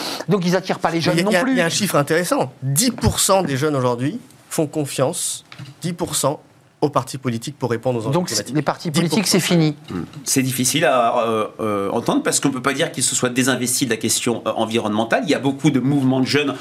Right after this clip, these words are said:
Speaker 3: dans les structures partisanes, mais c'est vraiment qu'une petite partie, euh, de la jeunesse. Là où peut-être que les leaders en fait écologistes, et c'est un défi pour celui qui vient d'être, euh, élu, euh, de peu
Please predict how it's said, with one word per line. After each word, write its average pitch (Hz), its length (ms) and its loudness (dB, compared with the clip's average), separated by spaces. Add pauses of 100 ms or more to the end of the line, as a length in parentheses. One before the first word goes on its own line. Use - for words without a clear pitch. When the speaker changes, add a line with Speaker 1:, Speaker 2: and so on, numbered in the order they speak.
(120)
Speaker 3:
dans 117 60 2
les 117 100 4
structures 131 500 -2
partisanes, 131 400 0
mais 170 80 0
c'est - 160 0
vraiment 175 320 0 (220)
qu'une 262 260 4
petite - 320 -4
partie, - 480 -2 (220)
euh, 113 120 2
de 131 120 2
la 135 100 4
jeunesse. 190 320 2
Là 220 160 4
où 226 140 0
peut-être 180 400 0
que 135 200 2 (200)
les 127 80 2
leaders 135 340 4
en 120 60 0
fait 127 100 -4
écologistes, 139 460 2
et 120 40 2
c'est - 220 -2
un 120 80 2
défi 120 300 0
pour - 220 -2
celui 117 220 0
qui 117 120 -8
vient 104 140 0
d'être, 107 340 -4
euh, 90 200 0 (120)
élu, 208 280 4 (120)
euh, 113 80 2
de 135 160 4
peu 226 380 0